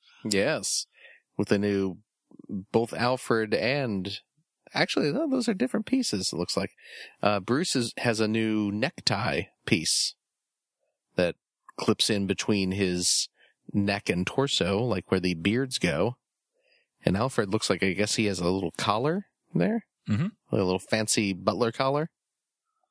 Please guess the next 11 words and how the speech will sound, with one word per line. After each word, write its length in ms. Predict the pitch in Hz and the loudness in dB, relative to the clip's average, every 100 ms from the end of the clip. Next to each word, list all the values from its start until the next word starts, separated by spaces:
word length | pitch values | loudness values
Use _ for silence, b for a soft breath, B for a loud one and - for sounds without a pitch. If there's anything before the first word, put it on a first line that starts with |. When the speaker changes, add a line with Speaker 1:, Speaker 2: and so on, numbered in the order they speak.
| _ _ _ _ - | _ _ _ _ -2
Speaker 2:
Uh, 160 | 101 101 | 0 2
the 140 | 101 | 0
set 100 | - 123 | 2 0
Speaker 1:
So. 80 | 98 | 0
Speaker 2:
includes 480 | 104 120 113 92 - | 0 0 0 0 0
the 280 | 104 101 | 0 0
Bat 300 | 90 101 113 | 0 -2 -2
computer. 480 | - 95 101 101 113 - _ _ _ _ _ _ _ | -2 0 2 0 -2 -8 _ _ _ _ _ _ _
Speaker 1:
Yes. 580 | 95 90 98 - - - | 2 2 2 0 0 -2
Speaker 2:
It's 140 | - - | -4 -4
huge. 400 | 87 85 82 | -2 -2 -4